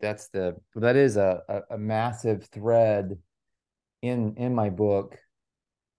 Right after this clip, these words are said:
uh, and my subsequent work that I've been doing, um, as well. This idea that since we're having, you know, radically different experiences of reality, the idea of right and wrong and truth and good and evil, all the, all of these related concepts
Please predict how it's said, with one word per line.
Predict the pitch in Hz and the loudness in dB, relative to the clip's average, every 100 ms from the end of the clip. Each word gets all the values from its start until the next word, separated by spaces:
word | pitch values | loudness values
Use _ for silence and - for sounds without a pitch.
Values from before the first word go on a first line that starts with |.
| - | -12
uh, | 101 95 - | -8 -8 -6
and | 110 110 | -2 0
my | 104 98 98 | 0 -2 -6
subsequent | - 120 113 - 101 98 92 - _ _ _ | -4 -2 -2 -8 -8 -8 -8 -16 _ _ _
work | 113 104 101 - | -4 0 0 0
that | 98 | -2
I've | 95 | 0
been | 95 92 | -2 -4
doing, | 98 92 90 90 87 - | -2 -2 -6 -8 -14 -14
um, | 95 87 87 87 | -8 -8 -8 -10
as | 95 | -10
well. | 104 107 104 92 90 87 | -2 2 4 2 0 -4
This | 95 92 | -10 -4
idea | 98 101 104 107 101 | -2 -2 0 0 0
that | 92 92 - - | 0 -2 -4 -6
since | 120 110 | -6 -4
we're | 107 | -4
having, | 98 107 110 101 92 - | -2 -2 -2 -2 -4 -8
you | 95 | -10
know, | 87 | -4
radically | 95 104 110 107 92 | -2 -2 -2 -4 -4
different | 101 95 92 | -4 -6 -10
experiences | - - 98 92 95 90 | -10 -8 -6 -6 -8 -10
of | 85 | -6
reality, | 87 85 95 113 107 87 82 | -2 0 0 0 0 -2 -6
the | 85 87 | -6 -4
idea | 85 82 92 92 87 | -4 -4 -2 0 0
of | 87 85 85 82 | -2 -4 -4 -6
right | 90 92 90 82 | -2 0 0 -4
and | 85 87 | -8 -8
wrong | 87 90 87 85 85 | -6 -4 -2 -4 -6
and | 82 | -10
truth | - 98 90 85 85 | -10 -6 -6 -6 -8
and | 82 80 | -10 -6
good | 90 87 85 | -4 -4 -4
and | 82 | -6
evil, | 85 82 85 82 - | -6 -6 -6 -6 -2
all | 101 | -2
the, | 107 101 | 0 0
all | 104 101 | 0 -2
of | |
these | 95 87 | -4 -8
related | 92 90 92 90 90 87 | -10 -4 -2 -2 -6 -10
concepts | - 95 95 - 85 - - | -8 -8 -6 -4 -4 -6 -14